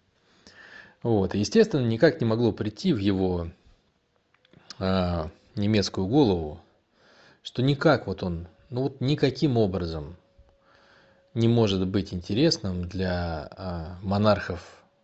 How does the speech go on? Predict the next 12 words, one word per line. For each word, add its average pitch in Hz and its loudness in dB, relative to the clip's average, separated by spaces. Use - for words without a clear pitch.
Великой 110 0
Британской 87 -4
империи, 92 -2
в - -20
которой 90 -4
даже 107 2
не 87 -4
заходит 85 -6
солнце, 92 -4
как - -12
мы 78 -6
знаем. - -14